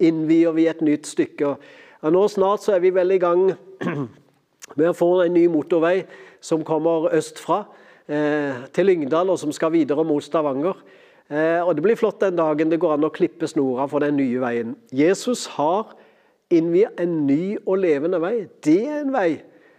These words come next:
som er viktigere enn noen andre veier. En vei som går til himmelen. Den har han åpnet for deg og meg. Den er det viktig å finne. Den er det viktig å velge.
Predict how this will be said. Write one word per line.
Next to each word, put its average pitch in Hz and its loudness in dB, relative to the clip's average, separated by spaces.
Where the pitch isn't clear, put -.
som - -2
er 202 0
viktigere 185 -4
enn 190 -2
noen 156 -2
andre 127 -8
veier. 113 -10
En 165 -2
vei 156 0
som 185 2
går 127 -6
til 151 -2
himmelen. 104 -8
Den 214 0
har 208 -2
han 220 -4
åpnet 151 -4
for 180 -4
deg 123 -4
og 123 -8
meg. 95 -10
Den 185 0
er 247 2
det 254 -2
viktig 170 -2
å 156 -4
finne. 110 -4
Den 180 2
er 233 2
det 208 2
viktig 160 0
å 151 0
velge. 117 -4